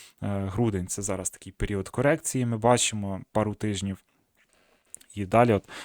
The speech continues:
можливо, ближче до Нового року, там уже з початку двадцять п'ятого року, січень, лютий, я доволі оптимістично дивлюсь взагалі на, на альт-сезон. Е, тому,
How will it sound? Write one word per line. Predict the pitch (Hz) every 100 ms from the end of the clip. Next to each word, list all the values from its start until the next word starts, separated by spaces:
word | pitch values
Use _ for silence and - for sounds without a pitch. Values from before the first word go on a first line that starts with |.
| -
можливо, | 104 107
ближче | 98 104 -
до | 92
Нового | 95 95 143 135 123
року, | 127 120 107
там | 101 95
уже | 92
з | -
початку | - 107 -
двадцять | 95 95 -
п'ятого | 143 143 110
року, | 113 117 92
січень, | - 131 139 - 92
лютий, | 123 - 117 - - -
я | 127
доволі | 120 107 107 -
оптимістично | 113 - 101 101 - 113 - 101 98 -
дивлюсь | 98 95 101 -
взагалі | 104 92 95 98 110 107 - - - -
на, | 101 107 104 _
на | 104 101 92 92 92 90 107 -
альт-сезон. | - 110 107 - - - 104 95 85 - _ _ _ _ - - - - - - _
Е, | 120 110 107
тому, | 107 123 139 180